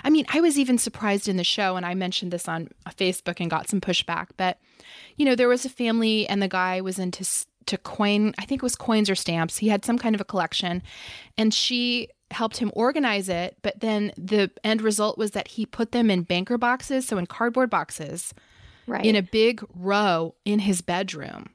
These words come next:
Speaker 1: So one wall of his bedroom was covered in banker boxes. And to me, it's like, I appreciate that it was decluttered, but to me, it's like,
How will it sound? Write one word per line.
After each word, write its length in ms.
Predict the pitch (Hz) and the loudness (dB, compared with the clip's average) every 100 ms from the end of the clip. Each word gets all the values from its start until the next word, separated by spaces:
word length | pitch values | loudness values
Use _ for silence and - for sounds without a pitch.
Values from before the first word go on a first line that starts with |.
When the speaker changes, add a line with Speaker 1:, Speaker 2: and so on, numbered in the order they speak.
| _ - | _ -6
Speaker 1:
So 240 | - 214 208 | 0 0 0
one 300 | 202 220 240 | 0 2 4
wall 180 | 226 | 4
of 80 | 220 | 2
his 100 | 202 | -2
bedroom 340 | - 196 202 180 | -4 -4 -2 -6
was 140 | 170 | -6
covered 380 | - 233 214 202 | -4 0 2 2
in 100 | 180 | 2
banker 320 | 190 190 185 | 0 0 -2
boxes. 420 | 165 147 - 170 | -2 -4 -6 0
And 120 | 214 226 | 2 4
to 100 | 277 | 4
me, 220 | 311 339 | 6 4
it's 200 | - - | 0 -2
like, 300 | 214 202 - _ - - - _ _ - | -2 -2 -8 _ -20 -20 -20 _ _ -6
I 120 | 233 | -2
appreciate 520 | 220 - 269 - 254 | -2 -2 -2 0 0
that 100 | 240 | 0
it 60 | 226 | -2
was 140 | 202 | -4
decluttered, 560 | - - - 220 262 247 | -8 -10 -4 0 2 0
but 100 | - | -2
to 140 | - 226 | 2 4
me, 160 | 262 | 4
it's 220 | 233 - | 2 0
like, 340 | 202 190 - | 0 0 -2